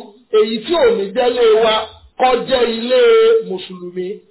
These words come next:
Bíi kí làwọn eléyìí kó sínú? Nínú ọ̀nà ìkẹ́kọ̀ọ́ Ìsìláàmù, ọkùnrin àti obìnrin ẹ má jókòó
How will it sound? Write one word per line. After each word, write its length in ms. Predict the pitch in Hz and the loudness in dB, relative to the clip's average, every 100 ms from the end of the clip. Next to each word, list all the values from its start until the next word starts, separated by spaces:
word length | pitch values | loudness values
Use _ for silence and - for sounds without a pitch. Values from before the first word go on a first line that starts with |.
| _ _ - | _ _ -8
Bíi 240 | 262 277 254 | -4 -4 -6
kí 140 | 277 | -6
làwọn 300 | 294 226 202 | -2 -2 0
eléyìí 300 | 214 247 220 - | 2 2 0 -2
kó 160 | 214 208 | -2 -2
sínú? 300 | 214 - 214 220 - _ _ - | -4 -8 -8 -8 -18 _ _ -14
Nínú 340 | 262 349 339 349 | -8 -6 -2 0
ọ̀nà 300 | 339 294 262 254 - | 0 0 -2 -4 -6
ìkẹ́kọ̀ọ́ 760 | 214 - 277 294 - 220 226 226 | -8 -6 -4 -2 0 0 0 -4
Ìsìláàmù, 760 | 190 - - 208 240 254 214 170 - _ _ _ _ _ | -12 -16 -4 -2 0 -2 -4 -10 -16 _ _ _ _ _
ọkùnrin 480 | 254 254 208 196 226 | -2 -2 -2 -4 -2
àti 260 | 202 190 240 | -2 -2 0
obìnrin 400 | 202 185 208 214 | 0 -2 0 0
ẹ 80 | 202 | 0
má 140 | 233 233 | 0 -2
jókòó 500 | 202 254 - 180 | 0 -2 0 -4